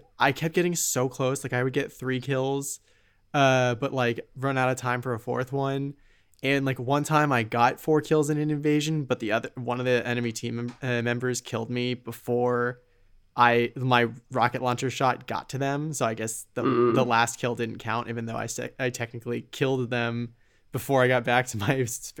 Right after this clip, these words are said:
Speaker 1: uh, my side. Uh, long story short, I don't know. It's really interesting that it's a hand cannon that works specifically really well for Gambit, 'cause it's, like, good against invaders, good against Taken.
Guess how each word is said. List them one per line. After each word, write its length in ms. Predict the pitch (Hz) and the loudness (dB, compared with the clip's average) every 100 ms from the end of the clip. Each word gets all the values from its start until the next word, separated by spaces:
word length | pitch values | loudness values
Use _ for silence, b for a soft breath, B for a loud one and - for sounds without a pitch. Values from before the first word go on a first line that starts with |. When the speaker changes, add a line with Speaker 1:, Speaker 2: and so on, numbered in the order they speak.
| - | -12
Speaker 1:
uh, 140 | 143 | -6
my 260 | 127 123 131 | -2 0 0
side. 420 | 135 156 156 165 - b b b b b - | 0 0 2 0 -6 b b b b b 0
Uh, 720 | 143 135 135 135 127 123 123 127 _ | 4 6 6 2 0 -2 -4 -8 _
long 220 | - 170 175 | 4 4 4
story 260 | 170 143 | 4 2
short, 440 | 127 131 127 123 _ _ - | 2 2 2 0 _ _ 2
I 100 | 147 | 2
don't 120 | 135 | 2
know. 140 | 120 117 | 0 2
It's 400 | 135 131 - - - _ _ _ _ - | 2 2 -4 -6 -10 _ _ _ _ -2
really 260 | 143 277 | 2 2
interesting 400 | 151 185 190 135 | 0 -2 -2 -2
that 120 | 113 | -2
it's 120 | 110 117 | -4 -4
a 60 | |
hand 240 | 113 123 135 | -4 -4 -4
cannon 280 | 135 101 | -6 -6
that 160 | 101 104 - | -8 -10 -10
works 540 | 131 123 - - - - | -6 -6 -6 -8 -8 -10
specifically 800 | - - 131 - 147 151 151 135 | -8 -6 -6 -2 -2 -2 -2 -2
really 240 | 120 120 | -2 -2
well 260 | 113 107 123 | -2 -2 -4
for 420 | 123 - 117 104 113 | -6 -10 -8 -10 -12
Gambit, 480 | 107 104 151 202 _ _ _ _ | -10 -8 -6 -8 _ _ _ _
'cause 140 | 143 123 | -4 -4
it's, 140 | 117 | -4
like, 320 | 127 117 _ | -4 -4 _
good 140 | - 127 | -4 -2
against 320 | 127 117 - | -2 -4 -6
invaders, 520 | - 151 156 151 143 | 0 2 2 0 -2
good 120 | 131 | -4
against 320 | 107 98 120 | -6 -6 -8
Taken. 520 | - 143 139 139 139 | -2 -2 -2 -4 -6